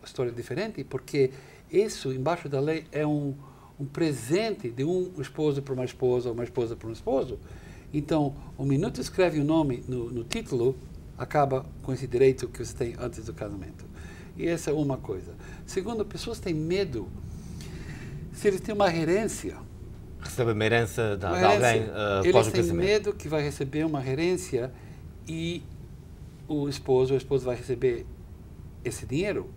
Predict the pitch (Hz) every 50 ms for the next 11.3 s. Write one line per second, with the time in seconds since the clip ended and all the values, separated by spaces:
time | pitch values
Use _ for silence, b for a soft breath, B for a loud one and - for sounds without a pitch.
0 | - - - - - - 131 120 117 107 - 185 175 151 156 156 147 - - -
1 | - - B B B B B B B B - 135 131 131 143 - - 156 156 190
2 | 208 - 196 - 135 135 - 170 175 175 170 - - 98 B B B B B -
3 | - 175 - - 180 160 165 170 175 202 226 226 - 180 160 - 175 170 170 -
4 | - 170 160 151 135 131 - - - 135 123 110 98 82 76 - - - - B
5 | B B B B B - 147 143 - 156 143 135 135 B B B B - - 151
6 | 143 185 190 170 165 151 147 139 - - 196 190 185 185 196 202 196 170 139 123
7 | 131 135 B B B B B B B - - - - - - - - - - -
8 | - - - - - - - - - - - - - - 151 160 156 - - 139
9 | 147 147 - 143 151 151 147 - - - 143 139 - - - 117 98 - - -
10 | - - - - 156 143 139 135 - - 131 120 - 147 135 139 127 113 123 113
11 | 101 - - 87 82